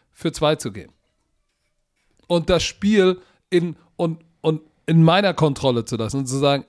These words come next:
entweder meine Execution gewinnt mir jetzt das Spiel oder meine mangelnde Exekution verliert mir das Spiel. Aber nicht, okay, ähm, wir hoffen mal, dass die, äh, oder du lässt es einfach nicht dem Gegner in der Hand, dass die sagen, alles klar, wir gleichen aus oder,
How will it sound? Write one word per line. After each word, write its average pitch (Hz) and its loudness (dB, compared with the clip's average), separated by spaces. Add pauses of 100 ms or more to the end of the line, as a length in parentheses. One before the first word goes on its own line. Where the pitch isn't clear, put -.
entweder 175 2
meine 180 0
Execution 175 -2 (380)
gewinnt 160 0
mir 254 2
jetzt 247 -2
das 214 2
Spiel 240 0 (200)
oder 208 4
meine 196 2 (640)
mangelnde 190 0
Exekution 165 0 (100)
verliert 190 0
mir 160 0
das 135 0
Spiel. 135 -2
Aber 147 0
nicht, 196 0 (180)
okay, 180 0 (280)
ähm, 160 0 (160)
wir 147 0
hoffen 196 -2
mal, 180 2
dass 151 -4
die, 180 -4 (260)
äh, 160 2
oder 180 0
du 190 0
lässt 214 -2
es 196 -2
einfach 185 2
nicht 170 -2
dem 151 -2
Gegner 175 0
in 135 -4
der 127 -4
Hand, 139 -6
dass 135 -6
die 185 -8
sagen, 143 -2
alles 151 -6
klar, 165 0
wir 147 -4
gleichen 147 0
aus 180 -4
oder, 165 2